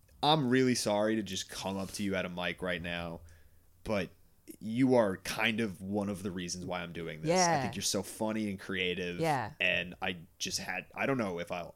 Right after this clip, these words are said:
Speaker 1: ever see you again.
Speaker 2: Y-, right.
Speaker 1: So this is the moment I have to say thank you.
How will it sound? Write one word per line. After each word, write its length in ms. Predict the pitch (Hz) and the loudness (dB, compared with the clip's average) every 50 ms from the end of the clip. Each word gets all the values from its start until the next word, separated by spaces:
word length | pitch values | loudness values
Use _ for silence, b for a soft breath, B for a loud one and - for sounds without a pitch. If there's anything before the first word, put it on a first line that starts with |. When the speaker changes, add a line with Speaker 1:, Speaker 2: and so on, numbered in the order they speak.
| - | -4
Speaker 1:
ever 260 | 101 107 104 113 117 110 | -4 -2 0 0 0 0
see 240 | - - - 113 | 0 0 0 0
you 240 | 107 101 92 92 90 | -2 -2 -2 -4 -4
again. 400 | 90 82 - 85 - - - - - | -6 -6 -8 -12 -12 -14 -14 -12 -12
Speaker 2:
Y-, 80 | - b b b b b b b b b b b _ - | -12 b b b b b b b b b b b _ -4
right. 160 | 165 151 131 | -2 0 2
Speaker 1:
So 120 | - 107 | 2 0
this 280 | 95 95 123 127 - 135 | 4 4 4 6 6 4
is 140 | 131 120 113 | 4 2 2
the 80 | 127 | 2
moment 300 | 117 117 110 107 107 104 | 4 4 2 2 2 0
I 60 | 98 92 | -4 -6
have 360 | - - - 107 92 - - | -6 -4 -2 -2 -2 -2 -6
to 100 | - 104 | -4 -2
say 480 | - - 101 90 87 87 87 85 82 b b b b b b b b b b b b b - _ _ _ _ _ _ - | -2 0 0 0 0 0 0 -2 -4 b b b b b b b b b b b b b -20 _ _ _ _ _ _ -12
thank 360 | - - - 104 104 104 104 | -4 2 2 4 4 2 0
you. 320 | 127 143 151 151 151 165 | 0 2 4 4 2 0